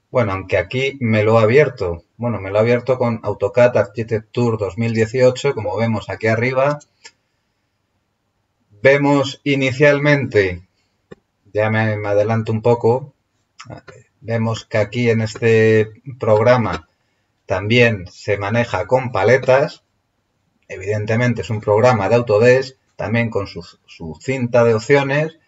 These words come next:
su acceso rápido, su, sus fichas. Y en la ficha de inicio pues tiene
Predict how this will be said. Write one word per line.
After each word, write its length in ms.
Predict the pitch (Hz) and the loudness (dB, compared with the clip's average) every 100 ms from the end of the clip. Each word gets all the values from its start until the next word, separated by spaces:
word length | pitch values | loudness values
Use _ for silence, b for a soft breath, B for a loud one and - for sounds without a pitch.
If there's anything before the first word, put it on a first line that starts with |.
| _ | _
su 220 | _ - 95 | _ -8 -8
acceso 460 | 87 113 110 120 | -4 -4 0 0
rápido, 800 | 120 135 135 139 143 147 156 - _ | 4 2 2 0 2 2 0 -4 _
su, 760 | _ 107 101 101 98 98 92 113 - | _ -6 -4 -4 -4 -6 -10 -16 -18
sus 800 | - 104 98 98 98 98 92 - | -10 -8 -8 -8 -8 -10 -12 -8
fichas. 680 | 143 147 - 151 165 170 _ _ _ b b b b b _ - | -8 -6 2 4 4 0 _ _ _ b b b b b _ -10
Y 80 | |
en 80 | 98 | -8
la 100 | 92 | -8
ficha 340 | 87 113 127 123 | -10 -4 2 4
de 80 | |
inicio 560 | 123 143 147 - 151 151 | 2 0 -4 0 0 2
pues 160 | 101 - | -2 -2
tiene 480 | 123 113 92 87 | 0 0 -2 -10